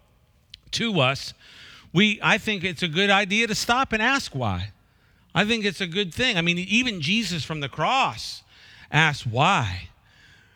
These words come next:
Eli, Eli, lama sabachthani? My God, my God, why have you forsaken me?" And so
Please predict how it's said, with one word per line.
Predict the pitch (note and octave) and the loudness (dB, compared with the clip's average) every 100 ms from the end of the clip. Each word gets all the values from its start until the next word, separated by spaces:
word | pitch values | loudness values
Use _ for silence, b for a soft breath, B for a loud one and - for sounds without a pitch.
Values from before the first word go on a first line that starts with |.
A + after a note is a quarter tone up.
| b - | b 2
Eli, | F3 G#3+ | 4 4
Eli, | G3+ G3 A3+ A3 | 4 4 4 4
lama | E3+ F#3 G3+ | 4 4 2
sabachthani? | F3 F3+ D3 A3+ - F#3+ D3+ | 0 0 2 2 2 -2 2
My | D3 D#3+ | 2 4
God, | G3 G#3 | 4 4
my | E3+ | 0
God, | C#3+ F#3+ D#3 | 2 2 2
why | C#3 E3 C4 A3+ | 4 4 4 2
have | A#2 A#2+ E3+ | 2 2 2
you | F3 G#3+ | 0 -2
forsaken | - F3+ C#3+ A3 C#4+ - C#4+ G3 | -2 -4 0 2 2 0 -2 -2
me?" | A2 E2 _ b b b b b | -8 -10 _ b b b b b
And | F3 F#3 | 0 2
so | A3 G3 | 0 0